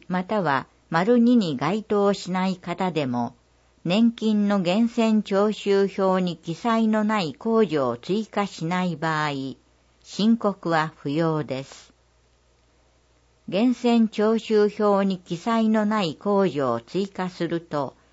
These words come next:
調布民税が軽減できる場合があります。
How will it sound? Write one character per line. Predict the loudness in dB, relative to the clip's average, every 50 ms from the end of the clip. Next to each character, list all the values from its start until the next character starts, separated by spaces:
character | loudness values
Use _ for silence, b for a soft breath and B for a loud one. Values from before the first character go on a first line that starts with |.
| b b b b b b _ _ _ _
調 | -2 2 2 4 2
布 | 2 0 0 2 4
民 | 4 4 4 2 2
税 | 0 0 0 0 -2 -2
が | -2 -2 -2 -4 -4 -6 -10 _ _ -6
軽 | -4 0 0 2 2
減 | 2 2 0 0 0 0
で | 0 -2 -4
き | -4 -4 -2
る | 0 0 -2
場 | -2 -4 -6 -4 -4
合 | -4 -4 -4 -4
が | -4 -4 -4 -4
あ | -4 -4
り | -4 -4 -4
ま | -4 -4 -6 -8
す。 | -10 -14 -20 -20 -20